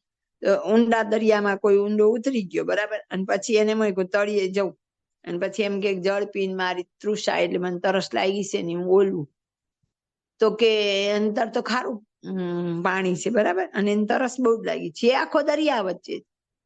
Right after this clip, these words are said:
તેમ છતાં એની તરસ નહીં બુઝાય. ત્યારે એને બહાર આવીને થોડુંક ઓલું પાણી પીવે ત્યારે જ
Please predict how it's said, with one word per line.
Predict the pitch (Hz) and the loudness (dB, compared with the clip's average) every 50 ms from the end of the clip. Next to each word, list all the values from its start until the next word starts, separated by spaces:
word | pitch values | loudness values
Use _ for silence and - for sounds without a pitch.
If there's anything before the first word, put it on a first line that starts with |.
| _ _ - | _ _ -6
તેમ | 208 214 226 214 214 220 | -4 -2 -2 -2 -4 -4
છતાં | 208 214 208 202 185 | -4 -4 -4 -2 -2
એની | 185 180 180 | -2 -4 -6
તરસ | 170 - - 208 226 226 220 226 - | -4 -2 0 0 0 -2 -2 -6 -6
નહીં | 226 208 196 180 | -6 -6 -6 -4
બુઝાય. | 165 156 147 - 160 160 156 _ _ _ _ _ _ _ _ _ _ _ _ _ _ _ _ _ _ | -4 -4 -4 -6 -8 -12 -14 _ _ _ _ _ _ _ _ _ _ _ _ _ _ _ _ _ _
ત્યારે | - 190 190 202 214 214 208 | 0 0 2 4 4 4 4
એને | 202 208 | 4 4
બહાર | 196 190 190 196 202 196 | 4 4 4 4 4 4
આવીને | 196 190 196 208 220 226 | 2 2 2 2 2 2
થોડુંક | 202 - 214 202 202 202 - - | 2 2 2 2 4 2 2 2
ઓલું | - 190 196 196 | 2 2 2 2
પાણી | - - 180 185 185 | 2 0 0 0 0
પીવે | 185 185 202 196 196 | -2 -2 -2 -2 -2
ત્યારે | 190 - 202 190 180 202 254 | -2 -2 -2 -2 -2 -2 -2
જ | 254 | -4